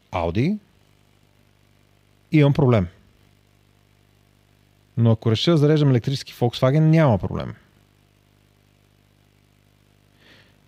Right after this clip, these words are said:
Audi е принудена да изтегли деветдесет и три хиляди сто деветдесет и шест електрифицирани коли в Щатите. Евентуалният дефект при зареждането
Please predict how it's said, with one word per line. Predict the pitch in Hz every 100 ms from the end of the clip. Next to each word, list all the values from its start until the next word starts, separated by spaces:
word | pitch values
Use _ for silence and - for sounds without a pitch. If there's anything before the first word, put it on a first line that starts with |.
| _ -
Audi | 127 147
е | 165
принудена | 151 156 165 156
да |
изтегли | 143 - 143 147
деветдесет | 139 127 - 143
и |
три | 135 135
хиляди | - 135
сто | - - - 139 131 -
деветдесет | 117 113 110 -
и |
шест | 120 135 -
електрифицирани | 113 101 107 - - 131 123 107
коли | - 120
в |
Щатите. | - 123 110 - -
Евентуалният | 107 101 95 - 131 160 156
дефект | - 139 -
при | 120
зареждането | 107 117 120 117 104 - 156